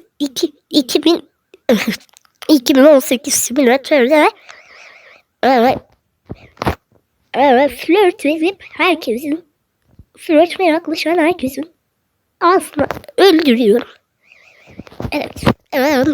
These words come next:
sesim biraz ince çıkabilir. Kusura bakmayın. Şimdi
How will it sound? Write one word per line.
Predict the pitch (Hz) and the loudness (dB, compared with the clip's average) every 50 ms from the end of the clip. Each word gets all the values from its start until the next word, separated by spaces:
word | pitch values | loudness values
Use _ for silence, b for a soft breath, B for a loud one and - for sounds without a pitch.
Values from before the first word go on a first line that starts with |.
| - - - - | -4 -6 -14 -16
sesim | - - 302 269 277 359 320 | -12 -8 -8 -8 -4 -2 0
biraz | 311 320 320 277 269 - | 0 2 0 0 -2 -2
ince | 269 254 285 269 247 | -4 -6 -4 -4 -6
çıkabilir. | - - 453 - - 262 226 - - 233 220 - | -8 -8 -8 -6 -8 -8 -8 -8 -12 -12 -12 -12
Kusura | - - - - 240 233 262 | -14 -12 -8 -6 -6 -6 -6
bakmayın. | 254 202 - - - - - _ _ _ b b b b b - _ _ - - b b b b b b b b b _ _ | -6 -10 -14 -16 -20 -20 -20 _ _ _ b b b b b -10 _ _ -20 -20 b b b b b b b b b _ _
Şimdi | - - - - 349 285 294 339 - | -16 -14 -12 -8 -6 -6 -8 -8 -10